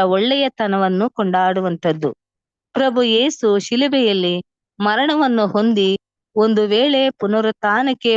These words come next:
ಒಪ್ಪಿಕೊಳ್ಳದೆ ಹೋಗಿದ್ರೆ ನಮ್ಮ ಪಾಪಗಳು ಕ್ಷಮಿಸಲ್ಪಡ್ತಾ ಇದ್ವು. ಆದರೆ ನಮ್ಮ ಯಾವ ಕಾರಣಕ್ಕೂ ನಾಶ ಆಗ್ತಾ ಇರ್ಲಿಲ್ಲ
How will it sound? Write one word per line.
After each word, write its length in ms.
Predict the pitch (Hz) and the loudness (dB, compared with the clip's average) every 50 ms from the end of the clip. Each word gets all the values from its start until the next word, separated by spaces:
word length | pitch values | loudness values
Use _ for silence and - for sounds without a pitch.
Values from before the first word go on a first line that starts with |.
| 214 190 | 2 0
ಒಪ್ಪಿಕೊಳ್ಳದೆ 720 | 190 196 - - 269 - - 226 220 214 208 196 208 208 | 0 -2 -2 -4 -4 -2 -2 -2 0 0 0 0 0 2
ಹೋಗಿದ್ರೆ 580 | 202 196 185 180 180 180 170 165 160 151 147 - - _ _ _ _ _ _ _ _ - | 2 2 0 0 0 -2 -4 -4 -4 -4 -4 -4 -6 _ _ _ _ _ _ _ _ -4
ನಮ್ಮ 200 | 196 202 208 214 202 202 - | -2 -2 0 0 -2 -2 -2
ಪಾಪಗಳು 580 | 214 208 214 240 240 - 247 233 247 247 262 269 254 | -2 0 0 0 0 -2 -2 0 0 0 0 0 -2
ಕ್ಷಮಿಸಲ್ಪಡ್ತಾ 880 | - - 208 196 208 226 - - 262 254 - - 196 180 - - 202 190 | -4 -6 -4 -2 -2 -2 -2 -4 -6 -4 -2 -4 -4 -4 -2 -2 0 2
ಇದ್ವು. 340 | 180 170 165 170 175 214 247 247 196 | 0 0 -2 -2 -2 -2 -2 -2 -2
ಆದರೆ 400 | 185 180 180 170 175 175 180 202 262 311 _ _ _ _ _ _ _ _ - | -4 -4 -2 0 0 0 0 0 -2 -4 _ _ _ _ _ _ _ _ -2
ನಮ್ಮ 320 | 202 220 220 240 240 240 240 240 247 233 - 185 | 0 0 2 2 2 2 2 2 0 -2 -4 -2
ಯಾವ 320 | 190 190 185 196 208 214 226 240 233 214 - - - | 0 0 2 2 0 0 0 -2 -2 -2 -6 -8 -4
ಕಾರಣಕ್ಕೂ 680 | - 208 214 233 262 277 262 247 214 - _ - 202 196 196 196 _ _ _ _ _ _ - | -2 0 2 2 2 0 0 -2 -2 -4 _ -2 -2 -2 -2 -2 _ _ _ _ _ _ -4
ನಾಶ 360 | 196 185 190 214 233 - - - 269 262 269 269 - _ _ _ _ _ _ _ _ _ _ _ _ _ _ - | -4 -2 -2 -2 -4 -4 -4 -2 0 0 0 -2 -4 _ _ _ _ _ _ _ _ _ _ _ _ _ _ -4
ಆಗ್ತಾ 480 | 175 175 185 214 - _ _ - 269 | -2 0 0 0 -2 _ _ -2 0
ಇರ್ಲಿಲ್ಲ 460 | 262 233 208 185 190 196 196 196 202 | 0 0 0 0 0 0 2 2 2